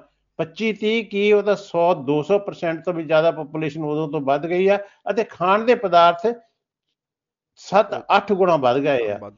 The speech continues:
Speaker 2: ਹੈ।
Speaker 1: ਕਈ
Speaker 2: ਹਾਂ।
Speaker 1: ਜਿਹੜੀਆਂ ਥਿਊਰੀਆਂ ਆ, ਇਹ ਫੇਲ ਹੋ ਗਈਆਂ, ਇਕਨੋਮਿਕਸ ਦੀਆਂ ਵੀ, ਹੋਰ ਵੀ ਕਈ ਥਿਊਰੀਆਂ ਫੇਲ ਹੋ ਗਈਆਂ। ਉਹ ਪ੍ਰਮਾਤਮਾ ਦੇ ਵੱਸ ਹੁੰਦਾ, ਪ੍ਰਮਾਤਮਾ ਨੇ ਕੀ ਕਰਾਉਣਾ, ਉਹਨੇ ਆਪਣੇ ਵੱਸ ਰੱਖਿਆ ਹੁੰਦਾ। ਹੁਣ ਕੀ ਪਤਾ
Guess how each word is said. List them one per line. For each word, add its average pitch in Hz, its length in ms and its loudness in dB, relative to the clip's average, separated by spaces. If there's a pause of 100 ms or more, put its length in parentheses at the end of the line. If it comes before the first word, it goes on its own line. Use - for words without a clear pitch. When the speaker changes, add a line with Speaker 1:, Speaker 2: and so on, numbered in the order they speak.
Speaker 2:
ਹੈ। 107 120 -20 (140)
Speaker 1:
ਕਈ 202 160 6
Speaker 2:
ਹਾਂ। 214 80 -6
Speaker 1:
ਜਿਹੜੀਆਂ 220 280 -2
ਥਿਊਰੀਆਂ 185 640 -4
ਆ, 175 140 -2
ਇਹ 185 360 0
ਫੇਲ 208 380 0
ਹੋ 190 120 2
ਗਈਆਂ, 160 360 -6 (120)
ਇਕਨੋਮਿਕਸ 160 560 -4
ਦੀਆਂ 185 220 -2
ਵੀ, 175 240 -4 (340)
ਹੋਰ 202 200 6
ਵੀ 226 120 -2
ਕਈ 190 160 0
ਥਿਊਰੀਆਂ 180 300 -4
ਫੇਲ 165 260 -6
ਹੋ 156 120 0
ਗਈਆਂ। 156 280 -4 (520)
ਉਹ 208 180 2
ਪ੍ਰਮਾਤਮਾ 151 560 -2
ਦੇ 175 80 -2
ਵੱਸ 170 220 -2
ਹੁੰਦਾ, 180 260 -4
ਪ੍ਰਮਾਤਮਾ 151 540 -2
ਨੇ 175 100 -2
ਕੀ 165 260 -8
ਕਰਾਉਣਾ, 170 420 -2 (100)
ਉਹਨੇ 202 220 -2
ਆਪਣੇ 196 300 -2
ਵੱਸ 165 260 -4
ਰੱਖਿਆ 160 380 -2
ਹੁੰਦਾ। 135 320 -6 (340)
ਹੁਣ 214 200 -2
ਕੀ 233 160 -4
ਪਤਾ 220 360 -2